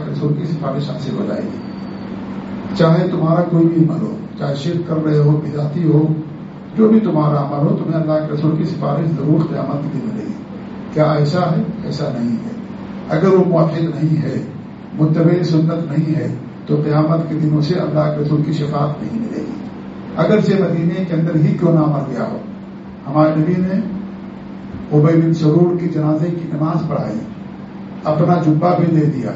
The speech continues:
اپنا لعاب مبارک بھی لگا دیا، قبر میں بھی اترے، جنازے کی نماز بھی پڑھائی،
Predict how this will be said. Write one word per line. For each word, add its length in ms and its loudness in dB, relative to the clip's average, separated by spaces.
اپنا 280 -2
لعاب 280 6
مبارک 440 2
بھی 100 4
لگا 320 0
دیا، 160 -4
قبر 300 4
میں 220 0
بھی 180 4
اترے، 360 2
جنازے 380 2
کی 120 -2
نماز 400 2
بھی 120 4
پڑھائی، 360 0